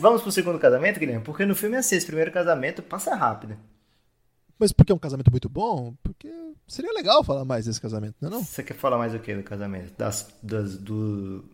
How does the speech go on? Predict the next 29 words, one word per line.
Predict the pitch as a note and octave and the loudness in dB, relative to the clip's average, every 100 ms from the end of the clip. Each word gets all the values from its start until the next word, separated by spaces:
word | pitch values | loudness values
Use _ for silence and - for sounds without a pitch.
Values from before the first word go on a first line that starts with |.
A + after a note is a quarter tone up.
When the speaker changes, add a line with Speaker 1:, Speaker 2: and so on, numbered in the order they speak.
| _ - | _ -2
Speaker 1:
talvez | A2 G#2+ G#2+ | 0 2 0
do | A2 | -2
padrinho | G#2 G2+ F#2 G#2+ G3+ | 0 0 0 -6 -6
de | A2+ | -6
casamento | G#2 G2 F#2+ - - | -6 -6 -6 -8 -8
ali? | A2+ G#3 | -10 -10
O | F#3+ A3 | -4 2
Speaker 2:
Exatamente. | G3 B2 B2 B2 C#3 C4 F#3+ E3+ D3+ | 4 4 0 0 0 0 0 -2 -2
Eu | C3+ | -2
acho | D3 F3 - | -2 -4 -4
que | G3+ G3 D#3+ D#3 | -8 -10 -4 -2
esse | G#3 A#3+ | 0 -2
time | - F#3+ F3 | -4 -4 -4
aí | C#3+ E3+ | -4 -6
tem | A3+ | -10
um, | A3+ D#3+ | -12 -8
alguns | C#3+ C#3 E3+ A3 | -6 -6 -6 -8
padrinhos | - F#3+ C#3+ C#3+ G#3+ - | -6 -6 -4 -6 -6 -8
que | A#3+ | -6
merecem | A3+ E3+ D#3 E3+ - F3+ D3 - - _ _ - | -4 -4 0 2 2 0 -4 -6 -16 _ _ -2
atenção, | C#3+ - C#3 A#2+ - C#3 G#3 | -2 2 0 2 0 -2 -2
porque | E3+ - - | 8 8 8
é | D#3+ | -4
um | F#3+ | -2
casamento | G3 F#3 E3 D3 C#3 - - | -2 -2 -2 -2 -2 -4 -8
que | - B2 | -4 0
dá | A#2 D#3+ | 6 8
certo | - C#3+ A3 - | 8 4 2 0
porque | - B3 A3+ E3 D3+ A3+ | -6 -6 -6 -2 0 0